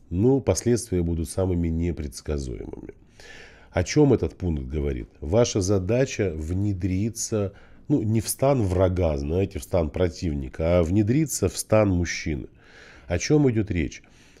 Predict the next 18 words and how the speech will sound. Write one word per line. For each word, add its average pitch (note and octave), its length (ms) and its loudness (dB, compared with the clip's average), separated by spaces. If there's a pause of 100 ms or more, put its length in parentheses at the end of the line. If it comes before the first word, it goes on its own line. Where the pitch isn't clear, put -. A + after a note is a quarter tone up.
(120)
Ваша B2+ 380 4
задача A#2+ 640 2
вывести A2 640 0
отношения G2 880 0
с - 160 -8
ним C3+ 360 0
на F#2 360 0
уровень, G#2+ 520 2
где D#2 240 -2
вы G#2 160 2
познакомитесь, F2 960 -2
первое, D#2+ 460 2
с - 140 -10
его G2 240 0
окружением. E2 640 -2 (400)
Это B2 160 0
очень E2+ 280 0
важно. D2 380 -2